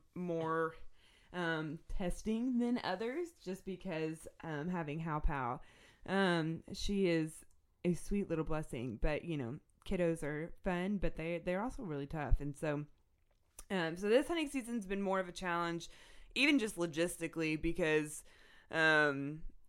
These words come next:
I think just weekends get crazy really quickly. And so having to play,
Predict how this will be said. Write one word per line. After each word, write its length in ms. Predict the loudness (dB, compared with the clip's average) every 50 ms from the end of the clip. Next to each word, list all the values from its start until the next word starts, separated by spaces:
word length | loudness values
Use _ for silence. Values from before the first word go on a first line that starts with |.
| -20 _ _ _ _ _ _ _ _ _ _ _ 2
I 100 | 4 4
think 200 | 4 2 0 0
just 240 | -2 -4 -4 -2 0
weekends 560 | 2 2 2 2 2 0 0 0 0 0 -2
get 220 | -2 -2 -2 -2 -2
crazy 380 | -4 -4 -4 -4 -4 -4 -6 -4
really 260 | -4 -4 -4 -4 0
quickly. 460 | 6 6 6 6 6 0 -4 -4 -4
And 160 | -6 -8 -8
so 340 | -8 -6 -4 -2 -2 -2 -2
having 400 | -2 -2 -2 -2 0 0 -2 -2
to 80 | -2 2
play, 680 | 4 4 4 6 4 2 0 0 0 -2 -4 -6 -10